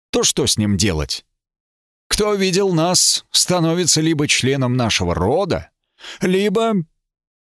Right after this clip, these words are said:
сделать ли его безумным, или же пусть просто выпадет из окна,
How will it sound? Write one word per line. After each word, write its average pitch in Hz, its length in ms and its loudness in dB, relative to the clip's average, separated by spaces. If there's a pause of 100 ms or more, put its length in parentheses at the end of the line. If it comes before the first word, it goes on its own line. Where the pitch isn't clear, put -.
(460)
сделать 202 500 0
ли 196 120 2
его 180 300 2
безумным, 151 920 0 (260)
или 190 220 0
же 156 180 0
пусть - 520 -2 (100)
просто 180 560 0
выпадет 143 480 0
из 160 140 0
окна, 95 460 -2